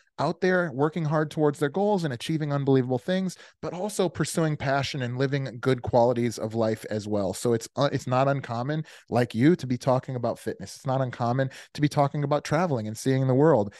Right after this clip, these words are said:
Um, I had a guy on, John, sh-, shout out to John Lynch. He's awesome, a good friend of mine. Um, and he's an executive chef. He, you know, worked with a really well-known chef in Chicago, and then they opened three different restaurants under him. And then when covid hit, he built out a van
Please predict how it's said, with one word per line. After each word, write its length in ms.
Um, 320
I 120
had 180
a 40
guy 280
on, 300
John, 360
sh-, 200
shout 240
out 100
to 80
John 300
Lynch. 220
He's 180
awesome, 400
a 40
good 180
friend 200
of 60
mine. 260
Um, 280
and 120
he's 240
an 80
executive 480
chef. 380
He, 200
you 220
know, 100
worked 320
with 100
a 60
really 400
well-known 420
chef 320
in 60
Chicago, 500
and 120
then 100
they 100
opened 320
three 300
different 280
restaurants 500
under 200
him. 260
And 100
then 100
when 120
covid 320
hit, 260
he 140
built 380
out 160
a 60
van 560